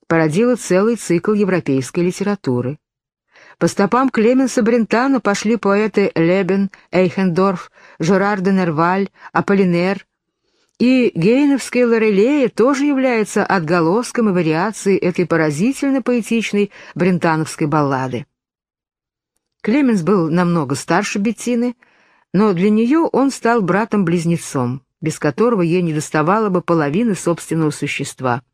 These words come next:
И это неудивительно, ибо Клеменс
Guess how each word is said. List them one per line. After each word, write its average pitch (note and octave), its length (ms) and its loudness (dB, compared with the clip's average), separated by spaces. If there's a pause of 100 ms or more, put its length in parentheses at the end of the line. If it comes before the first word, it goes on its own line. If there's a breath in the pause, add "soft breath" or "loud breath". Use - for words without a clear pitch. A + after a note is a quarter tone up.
(540)
И G#3 180 2
это A#3 220 0
неудивительно, C3+ 840 -2 (440 loud breath)
ибо F#3 200 2
Клеменс G#3 680 0